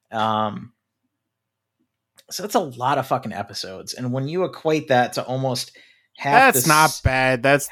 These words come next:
Speaker 2: three hundred and sixty. I think Naruto
Speaker 1: What?
Speaker 2: had four hundred. What?
Speaker 1: Oh,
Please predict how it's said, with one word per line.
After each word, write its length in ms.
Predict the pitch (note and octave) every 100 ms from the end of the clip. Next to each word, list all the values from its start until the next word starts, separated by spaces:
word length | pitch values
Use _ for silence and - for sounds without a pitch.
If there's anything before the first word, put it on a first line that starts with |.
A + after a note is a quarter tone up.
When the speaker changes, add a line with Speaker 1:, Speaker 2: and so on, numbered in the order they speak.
| -
Speaker 2:
three 300 | F#3 G#3+ G3+
hundred 320 | C#3+ D#3+ D#3
and 160 | C3+ -
sixty. 920 | - C3+ C3 - - C3+ A#2+ A2 G#2+ _ _ _ _ _ _ _ _ _ _ _ _ _ _ _ _ _ _ _ _ _ _ _ _ _ _ _ _ _ -
I 60 |
think 220 | C3 F#3+
Naruto 320 | D#3+ D#3+ F3 D#3
Speaker 1:
What? 100 | C3+
Speaker 2:
had 180 | D3
four 340 | - - D3 C3
hundred. 480 | D3 D#3+ A2 A#2+ D3 _ _ _ _ _ _ _ _ _ _ _ _ _ _ _ _ _ _ _ _ _ _ _ _ _ _ _ _ _ _ _ _ _ _ _ _ _ _ _ _ _ _ _ _ _ _ _ _
What? 280 | F#3+ - - _ _ _ _ _ _ _ _ _ _ _ _ _ _ _ -
Speaker 1:
Oh, 180 | G#2 -